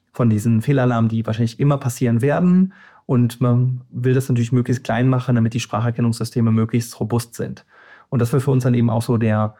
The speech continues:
die Hauptfrage. Einerseits, wie kann man eben diese Trigger finden?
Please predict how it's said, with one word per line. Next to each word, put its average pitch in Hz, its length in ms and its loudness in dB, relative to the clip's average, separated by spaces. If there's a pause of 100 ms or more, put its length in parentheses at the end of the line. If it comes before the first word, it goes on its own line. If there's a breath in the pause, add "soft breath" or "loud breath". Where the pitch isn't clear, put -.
(340 soft breath)
die 113 80 -2
Hauptfrage. 120 800 0 (720 loud breath)
Einerseits, 117 640 -2
wie 131 180 -2
kann 120 540 0
man 127 240 -4
eben 123 340 -2
diese - 260 -10
Trigger 120 300 -4
finden? 202 640 2